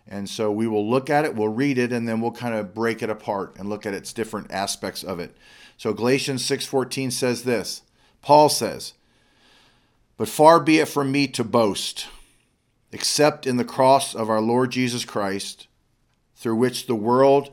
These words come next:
has been crucified to me, and I to the world." Wow. "But far be it from me," 'cause he, he was dealing with false teachers, um, kind of boasting in their, uh,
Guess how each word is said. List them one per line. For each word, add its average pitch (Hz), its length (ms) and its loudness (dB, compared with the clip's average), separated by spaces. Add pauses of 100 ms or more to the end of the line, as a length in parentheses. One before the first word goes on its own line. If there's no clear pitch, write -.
(120)
has 113 240 -4
been 110 160 -4
crucified 127 960 0
to 123 100 -6
me, 110 580 -2 (420)
and 107 180 -12
I 110 420 0 (240)
to 113 160 -8
the 110 100 -6
world." 98 460 -2 (460)
Wow. 101 340 -6 (880)
"But 120 240 2
far 139 480 6
be 139 300 2
it 131 120 2
from 120 300 -4
me," 120 240 0
'cause 117 240 -6
he, 127 80 -8
he 123 160 -2
was 131 140 -2
dealing 160 460 2
with 131 200 2
false 131 380 2
teachers, 131 760 -2 (640)
um, 110 640 0 (180)
kind 139 280 0
of - 280 -6
boasting 131 720 2
in 110 360 -4
their, 110 520 0
uh, 95 500 -6